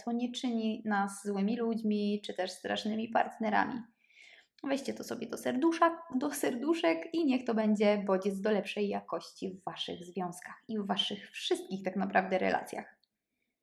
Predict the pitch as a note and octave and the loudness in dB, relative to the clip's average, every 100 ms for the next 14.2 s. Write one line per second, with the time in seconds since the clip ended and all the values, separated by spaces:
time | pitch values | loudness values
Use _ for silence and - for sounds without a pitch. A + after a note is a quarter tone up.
0 | _ _ _ - C4 B3+ - A#3+ A3 G#3 | _ _ _ -4 0 2 0 -4 -2 -2
1 | G#3+ G#3+ - _ _ _ _ _ - A#3+ | -4 -8 -16 _ _ _ _ _ -8 -2
2 | C4 B3 B3 A#3+ A3+ A3 G#3 - A3 G#3+ | 4 4 4 0 -2 -2 -2 -4 -2 -4
3 | - G#3 G3 G3 - - G3 G3 F#3+ F#3+ | -2 -2 -2 -4 -8 -6 -2 -2 -2 -6
4 | - - _ _ _ - - - - - | -6 -8 _ _ _ -20 -20 -20 -20 -20
5 | _ - B3 B3 C#4+ C#4 - C#4 C4 B3+ | _ -2 0 0 -4 -4 0 2 2 0
6 | - G3+ A3 G#3 - G3 G3 - F#3 F#3+ | -4 2 2 2 0 -2 -2 -2 -4 -6
7 | - - F#3+ _ _ _ _ - - A3 | -10 -12 -12 _ _ _ _ -12 -4 2
8 | A3 G#3+ G#3+ G#3 G3 - G#3+ G#3+ G#3+ - | 2 2 -2 -2 -4 -6 -8 -8 -10 -16
9 | - - A3 A3 - A3+ A3 G#3 - - | -14 -10 -6 -6 -6 -4 -2 -4 -8 -18
10 | - _ _ _ _ _ - B3+ A3 - | -20 _ _ _ _ _ 0 2 2 0
11 | C4 B3 A#3 - G#3 F#3+ F#3 G3 - - | -2 0 -2 0 2 6 8 6 4 0
12 | A3 A3+ A3+ C4 B3+ A3 G#3 - F#3+ F#3 | 2 2 0 -2 0 2 0 0 0 0
13 | E3 - F#3+ F3 G3 G3 A3 G3 F3 E3+ | -4 -4 -6 -4 -4 2 2 2 0 -2
14 | F3 - | -2 -8